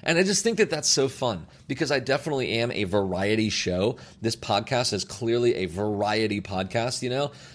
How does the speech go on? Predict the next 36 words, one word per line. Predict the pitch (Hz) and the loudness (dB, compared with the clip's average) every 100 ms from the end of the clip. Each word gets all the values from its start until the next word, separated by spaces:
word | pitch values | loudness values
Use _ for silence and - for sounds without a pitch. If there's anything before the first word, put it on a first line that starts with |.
| - | -8
Someone | - - 185 185 | 0 2 2 2
said | 185 160 | 2 4
that | 147 | 6
it | 127 | 6
is | 117 101 | 4 2
a | 107 98 90 - - | 2 2 0 -8 -16
lifestyle | - 92 98 - - - 151 180 | -6 0 2 2 0 2 2 2
podcast. | 175 180 190 - 214 233 - - - - - - - - | 0 0 0 -2 -2 -2 -6 -10 -20 -20 -20 -20 -16 -4
I'm | 156 156 139 110 - | 0 0 -2 -6 -4
still | - - - 165 190 208 180 - | 0 2 6 8 8 6 2 -6
wrapping | 104 127 139 151 139 | 4 6 6 2 0
my | 127 | 0
head | 113 123 | 2 2
around | 123 120 117 101 85 90 | 2 2 0 -2 -4 0
what | 104 127 - - - - - 120 | 2 2 0 -16 -20 -20 -10 -2
a | 117 | -2
lifestyle | 98 101 120 - - 120 120 110 | 0 0 0 0 0 2 4 2
brand | 92 95 104 113 113 98 - | -2 -4 -2 -2 -2 -4 -8
means, | 82 95 101 123 170 - | -8 -6 -4 -4 -4 -4
because | 113 127 101 | -4 -4 -2
what's | 98 101 | -2 -4
in | - 143 | -4 -4
my | 147 127 | -2 -2
head | 104 101 113 139 - - - - - - | -2 -2 -2 -2 -8 -20 -20 -20 -10 -2
is | 113 - | -2 0
not, | 107 107 113 | -2 0 0
and | 113 110 | -2 -4
it's | 101 - | -4 -4
probably | 117 107 110 | 0 2 2
the | |
stereotype | 107 - 104 104 120 143 147 175 | 2 2 2 2 0 0 0 0
of | - 117 | -4 -4
whatever | 104 104 104 | 0 0 2
I've | 98 92 | 0 0
built | 104 107 98 | -2 -2 0
up, | 95 - | -2 -4